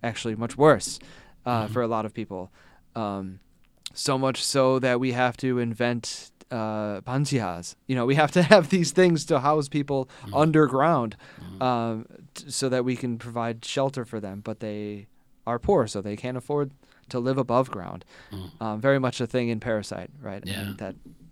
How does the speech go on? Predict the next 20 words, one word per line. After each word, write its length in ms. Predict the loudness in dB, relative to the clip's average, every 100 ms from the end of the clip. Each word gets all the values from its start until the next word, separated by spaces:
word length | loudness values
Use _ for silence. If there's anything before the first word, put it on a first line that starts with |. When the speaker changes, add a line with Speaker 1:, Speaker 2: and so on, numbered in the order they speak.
| _ _ -8
Speaker 1:
the, 240 | -8 -8
the 200 | -12 -14
class 320 | -10 -8 -8
distinction. 480 | -10 -14 -16 -16 -18 -20 -20 -20 _ -10
Um, 360 | -8 -6 -8 -2
so 120 | 0
I 60 |
think 180 | 2 2
there's 160 | 2 2
a 60 | 2
lot 80 | 2
of 260 | 2 -2 -10 _ _ -2
influence, 480 | 0 2 0 0 2
but 160 | 2
it's 160 | 2 2
not 260 | 2 2 0 -12 -2
necessarily 720 | 0 0 0 2 2 2 0
so 720 | -2 -4 2 2 4 2 0 -6 _ _
well 220 | 2 4
known. 480 | 4 0 -2 -4 -12